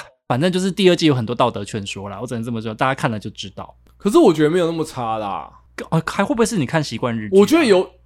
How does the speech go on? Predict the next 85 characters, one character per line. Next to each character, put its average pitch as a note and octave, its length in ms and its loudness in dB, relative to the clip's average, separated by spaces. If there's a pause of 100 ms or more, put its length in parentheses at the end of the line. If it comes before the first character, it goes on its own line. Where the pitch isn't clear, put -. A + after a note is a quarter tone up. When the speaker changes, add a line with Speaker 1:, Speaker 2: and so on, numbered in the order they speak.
(100)
Speaker 2:
呃， D3+ 100 0
有 F#3+ 200 2
可 D#3+ 240 0
能 G#2 240 -8
哦。 G#3 100 -6
Speaker 1:
因 C#4+ 60 6
为 F4 60 8
我 D4+ 120 6
跟 B3 160 4
你 C#4+ 60 2
讲， G3+ 240 2
第 A#3+ 220 0
二 G#3+ 100 10
季 G#3+ 180 -2
就 G3 100 4
是 F#3+ 140 0
充 F3 180 2
满 D3 220 2
了 A2 100 -6
我 G#2+ 140 -8
最 - 160 -2
讨 A2+ 180 -4
厌 A#2+ 80 -2
的 A2+ 100 -2
日 A2 200 -6
剧 A2+ 160 -10
的 G2 100 -8
模 F2+ 220 -16
式。 - 260 -10 (180)
Speaker 2:
哎， G#3 260 -2 (260)
好 F#3 180 2
像 D#4+ 200 6
是 - 180 -2 (100)
欸。 C#4 320 8
Speaker 1:
就 E4+ 140 8
是 F4 460 4
啊， E4 400 6
我 C#4+ 80 8
跟 E4+ 80 10
你 D#4+ 40 8
讲， D#4 120 8
Speaker 2:
日 D#4+ 40 10
剧， C#4 60 8
Speaker 1:
就 C#4 160 6
是 C4 340 6
啊。 A#3 300 6
Speaker 2:
对， A#3 80 4
日 - 20 2
剧 G3+ 60 -4
就 A#3 100 6
是 G#3+ 140 2
很 F#3 160 4
喜 D#3 80 -2
欢 C#3+ 120 0
说 C#3+ 200 0
道 B2+ 240 -2
理。 G2 160 -14 (160)
Speaker 1:
他 G#3+ 140 4
们 G#3 100 0
就 G#3 120 6
明 D3+ 120 2
明 D#3+ 160 2
就 D#3 80 2
一 D3+ 40 2
直 D3+ 80 -2
倒 G#2+ 200 -2
在 C3+ 140 0
地 B2+ 160 -4
上， B2 180 -2
然 A#2 80 -4
后 - 20 -2
还 A#2+ 60 -2
要 A#2+ 80 -2
说 C3+ 220 -2
出 D3+ 160 0
一 C#3 120 2
番 C3+ 200 0
就 C3+ 100 -4
是 B2+ 160 -2
Speaker 2:
我 B2 60 0
跟 F#3+ 80 6
你 A3+ 40 4
讲， D3 200 2
日 G3+ 160 2
剧 F3 360 -2